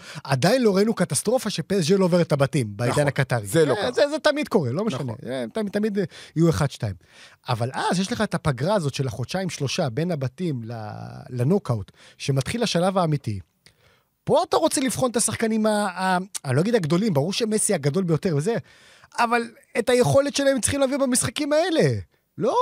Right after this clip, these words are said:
Speaker 1: בסוף השבוע נגד דנט, בסדר, נו,
Speaker 2: מסכים
Speaker 1: יאללה.
Speaker 2: איתך, מסכים איתך. אוקיי, אז אני שואל עוד פעם, מה עושים?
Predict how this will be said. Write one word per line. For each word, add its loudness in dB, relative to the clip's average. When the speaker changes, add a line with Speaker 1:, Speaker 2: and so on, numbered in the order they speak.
Speaker 1:
בסוף 0
השבוע 2
נגד 2
דנט, 0
בסדר, 0
נו, 2
Speaker 2:
מסכים -2
Speaker 1:
יאללה. 4
Speaker 2:
איתך, 2
מסכים -2
איתך. -4
אוקיי, 2
אז 0
אני 0
שואל 0
עוד 0
פעם, 0
מה 2
עושים? 0